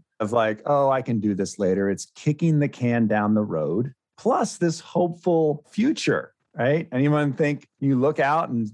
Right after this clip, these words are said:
"Oh, about six weeks from now, things are gonna clear up. I just need to get through this challenging area." But it's like that hopeful future outlook that so many of us have. And so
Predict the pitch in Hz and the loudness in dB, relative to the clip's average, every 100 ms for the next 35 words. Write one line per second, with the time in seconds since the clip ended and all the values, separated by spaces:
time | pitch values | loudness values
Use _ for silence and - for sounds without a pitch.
0 | - 240 277 214 185 - 240 - 233 226 | -8 -2 0 2 0 -2 -6 -4 -4 -4
1 | - 180 151 135 120 113 - - 202 165 | -2 0 2 2 0 -2 -4 -2 0 2
2 | 143 131 - - - 131 117 104 - - | 2 0 -2 -8 -4 0 2 0 -2 -4
3 | 180 269 226 156 156 143 - 156 151 139 | -4 0 2 2 0 -4 -4 0 2 2
4 | 123 110 - - 135 143 135 123 117 117 | 0 -2 -6 -2 0 2 0 0 -2 -2
5 | 110 95 85 - 117 123 - 147 131 113 | -2 -2 -4 -2 0 0 0 0 0 -2
6 | _ 151 135 - 185 180 165 165 139 - | _ -4 -4 -4 0 0 0 0 0 0
7 | 147 156 151 - 107 92 - _ - _ | 0 0 0 -2 -2 -2 -6 _ -20 _
8 | _ - 139 143 - 107 80 - _ _ | _ -2 0 0 0 -2 -2 -6 _ _
9 | 123 113 - 143 135 120 107 107 - 143 | -8 -6 0 2 2 2 2 -2 -4 -4
10 | 139 - - _ _ _ _ _ _ 165 | -2 -2 -8 _ _ _ _ _ _ -2
11 | 165 208 196 180 170 | 0 2 2 0 -4